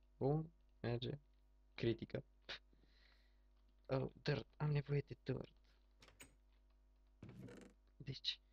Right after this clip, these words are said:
uh, dirt. Am aici mail-, oh, doamne.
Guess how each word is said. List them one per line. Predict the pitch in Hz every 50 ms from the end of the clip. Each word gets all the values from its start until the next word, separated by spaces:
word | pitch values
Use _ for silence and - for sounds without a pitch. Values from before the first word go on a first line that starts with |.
| _ - - - - - - -
uh, | - 233 123 123 117 117 120 120 117 113 113 -
dirt. | - 110 - - - - - - - - _ _ - - - - - - -
Am | - 135 151
aici | 151 147 151 -
mail-, | 139 123 113 113 123 139 143 123 - -
oh, | - - - - - - - - -
doamne. | - - - -